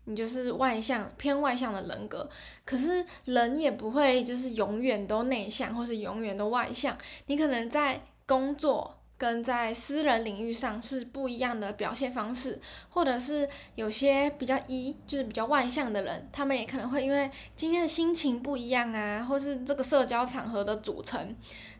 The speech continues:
环境之类的，所以有不一样的表现方式。就是人的行为表现跟特质比较像是在一个光谱上，你一定会倾向哪一端，可是你会随着不同的情境啊、时间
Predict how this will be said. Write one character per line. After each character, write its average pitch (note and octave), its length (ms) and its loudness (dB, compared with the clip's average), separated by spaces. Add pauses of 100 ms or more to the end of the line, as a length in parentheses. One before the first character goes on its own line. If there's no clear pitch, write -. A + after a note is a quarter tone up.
环 A#3+ 280 2
境 C4 260 2
之 A#3+ 140 -2
类 B3+ 200 2
的， - 220 -10
所 C#4+ 160 2
以 C4+ 60 6
有 G#3+ 80 0
不 D4 180 -2
一 A#3 80 -2
样 A3+ 220 -2
的 G3+ 100 -2
表 G3 180 -6
现 A3 200 -2
方 A3 200 -6
式。 - 240 -4 (360)
就 F4+ 120 0
是 F4 300 0 (720)
人 B3 420 2
的 C#4+ 300 6
行 C4 320 2
为 D4+ 160 6
表 B3 260 4
现 C#4 220 -2
跟 C#4+ 160 2
特 D4 240 0
质 A3+ 260 0
比 A3+ 160 -6
较 C#4+ 160 2
像 E4+ 320 -2
是 D#4+ 160 -4
在 D#4+ 160 2
一 C#4+ 60 0
个 A#3 140 0
光 A#3+ 300 2
谱 C4+ 240 -4
上， A#3+ 280 -2 (380)
你 A#3+ 140 2
一 B3 60 0
定 E4 240 0
会 C#4+ 400 4
倾 F4 320 4
向 D#4 300 2
哪 G#3+ 120 -4
一 E2 100 -6
端， A3 360 -2 (160)
可 B3 140 -4
是 C#4+ 140 2
你 A#3+ 140 0
会 C4+ 140 2
随 A3 260 0
着 A#3+ 140 2
不 D4 180 -2
同 A#3+ 220 -4
的 G3+ 80 -8
情 A3+ 320 -2
境 A#3+ 340 -2
啊、 G#3 240 0
时 A3 320 2
间 B3 380 -2